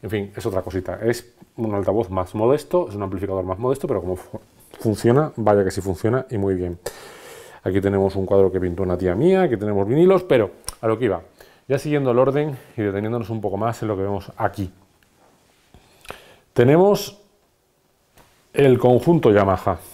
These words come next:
Conjunto Yamaha que, por cierto, lo tengo, lo tengo con un unido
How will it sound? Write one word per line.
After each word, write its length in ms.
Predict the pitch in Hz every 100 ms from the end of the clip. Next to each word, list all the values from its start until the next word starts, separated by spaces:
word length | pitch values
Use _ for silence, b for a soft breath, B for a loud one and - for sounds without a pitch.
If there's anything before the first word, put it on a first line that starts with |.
| - - - _ _ B B B B B _
Conjunto 380 | 107 101 147 139
Yamaha 360 | 123 151 170
que, 100 | 143
por 140 | 110 107
cierto, 340 | 131 131 151
lo 120 | 123
tengo, 420 | 113 120 135 135 131 - - _ - - - - - _ _ _ _ _ - _ _ _ _ _ B B B B B B B B B B B B -
lo 140 | 98
tengo 300 | 101 110 113
con 140 | 107 107
un 520 | 110 104 101 98 95 B B B B _ _ B B B B B -
unido 440 | 101 107 110 120